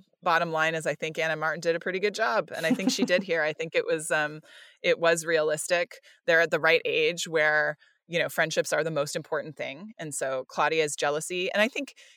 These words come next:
Speaker 1: you know, we have some other evidence that Claudia's a little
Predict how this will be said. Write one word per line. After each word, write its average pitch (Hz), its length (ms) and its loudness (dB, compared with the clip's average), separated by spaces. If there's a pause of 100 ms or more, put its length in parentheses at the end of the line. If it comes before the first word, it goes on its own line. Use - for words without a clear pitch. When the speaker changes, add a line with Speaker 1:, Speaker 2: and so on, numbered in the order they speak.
Speaker 1:
you 415 100 -4
know, 285 120 4
we 233 140 0
have 254 180 2
some 233 160 0
other 196 220 4
evidence 165 400 0
that 156 120 2
Claudia's 160 440 2
a 160 40 0
little 151 320 0